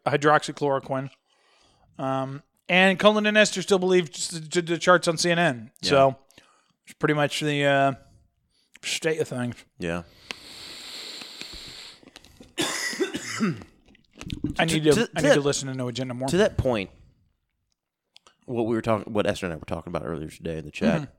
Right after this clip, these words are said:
Speaker 1: Mm-hmm, mm-hmm.
Speaker 2: It
Speaker 1: To her
Speaker 2: is
Speaker 1: credit, she's far more reasonable than Cullen.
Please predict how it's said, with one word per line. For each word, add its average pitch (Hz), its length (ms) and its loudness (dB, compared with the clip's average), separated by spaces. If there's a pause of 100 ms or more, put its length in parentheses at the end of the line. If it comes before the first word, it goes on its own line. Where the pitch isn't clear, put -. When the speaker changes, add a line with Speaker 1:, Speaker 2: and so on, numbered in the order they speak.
Speaker 1:
Mm-hmm, 175 40 -2
mm-hmm. 139 140 -4 (1500)
Speaker 2:
It 156 100 2
Speaker 1:
To 262 100 8
her 220 60 10
Speaker 2:
is 196 100 6
Speaker 1:
credit, 196 280 4
she's 160 160 -2
far 214 220 6
more 170 140 4
reasonable 139 360 0
than 120 100 -10
Cullen. 131 280 -6